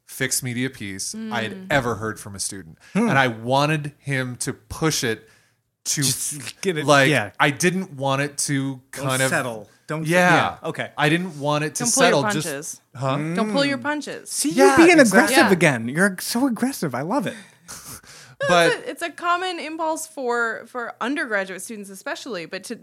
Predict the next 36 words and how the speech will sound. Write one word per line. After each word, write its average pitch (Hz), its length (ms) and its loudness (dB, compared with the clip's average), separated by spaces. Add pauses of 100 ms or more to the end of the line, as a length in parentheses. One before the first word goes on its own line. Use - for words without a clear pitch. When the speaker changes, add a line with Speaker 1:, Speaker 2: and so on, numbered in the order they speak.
Speaker 2:
never 220 380 -4
reach 214 480 -10 (300)
a 214 80 -4
really 226 300 -6
powerful 196 440 -4
climax 175 480 -6
in 185 60 -12
a 185 60 -12
piece - 680 -10 (160)
Speaker 1:
Yeah. 226 240 0
Speaker 2:
or - 60 4
a 254 80 4
Speaker 3:
Yeah. - 80 -6
Speaker 2:
phrase 233 680 -6
Speaker 3:
Right. 107 160 -10 (200)
Speaker 2:
is 240 180 -2
that 226 160 -4
they 226 80 -2
get 233 240 -2
to 254 80 -14
the 247 80 -6
point 247 300 -8
where 233 140 -6
they're, 214 540 -4
<laughs> - 40 -20
they're, 226 440 -10
they're 202 220 -4
teasing 269 480 -6
us, 175 480 -4 (480)
the 233 120 0
audience, 185 720 -2 (460)
and 226 220 0
then 202 320 0
they 170 180 -6
stop. - 640 -6 (240)
Speaker 1:
Right. 101 280 2